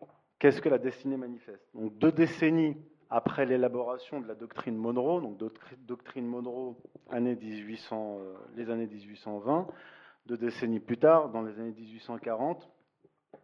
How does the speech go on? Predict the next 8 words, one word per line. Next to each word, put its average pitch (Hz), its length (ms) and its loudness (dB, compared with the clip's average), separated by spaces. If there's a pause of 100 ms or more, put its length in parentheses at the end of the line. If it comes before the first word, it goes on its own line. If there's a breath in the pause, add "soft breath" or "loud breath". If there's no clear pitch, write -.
(360 soft breath)
l'idée 143 360 6
messianique 151 920 4
de 113 140 -14
destinée 139 580 0
manifeste 120 720 0 (520 soft breath)
est 143 240 0
élaborée 123 720 6 (640)
par 139 520 8